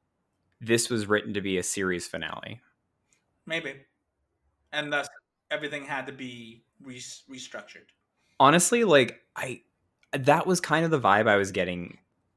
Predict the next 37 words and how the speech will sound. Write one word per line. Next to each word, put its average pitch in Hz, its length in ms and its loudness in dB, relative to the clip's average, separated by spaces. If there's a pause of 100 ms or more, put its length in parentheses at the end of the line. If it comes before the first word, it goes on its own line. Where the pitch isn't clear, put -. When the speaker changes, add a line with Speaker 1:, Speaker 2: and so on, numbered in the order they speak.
(120)
Speaker 1:
I 110 120 4
feel 123 260 0
like 110 280 4
maybe 101 500 0
the 107 120 0
sh-, - 180 -4
maybe 110 260 2
it 113 60 -2
was 123 120 -4
supposed 131 280 -4
to 139 60 -12
be 160 360 -4
just 117 280 0
three 95 180 -4
seasons, 95 460 -6
and 95 80 -4
maybe 95 220 -2
the 101 60 -4
show 113 180 0
was 113 120 -2
gonna 110 160 -2
end 110 320 0
with 104 200 -2
Michael 95 460 -6 (600)
settled 117 380 4
in 123 100 4
the 123 80 0
future, 113 640 0 (260)
becoming 110 420 -2
a 110 40 0
captain, 98 560 0
flying 104 540 -2
off 101 200 0
into 101 140 -4
our 98 100 2
own 95 80 0
adventure. 92 600 -4